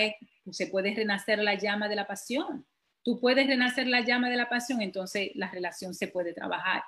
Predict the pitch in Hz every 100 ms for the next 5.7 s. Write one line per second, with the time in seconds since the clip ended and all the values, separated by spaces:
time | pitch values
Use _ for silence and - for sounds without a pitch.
0 | - - _ - 190 208 226 202 196 -
1 | 202 269 269 214 202 196 190 196 202 233
2 | 233 226 226 220 220 185 180 185 208 262
3 | 247 233 214 208 - 208 180 180 185 220
4 | 226 220 - 240 220 196 202 214 220 214
5 | 208 240 262 185 - 269 -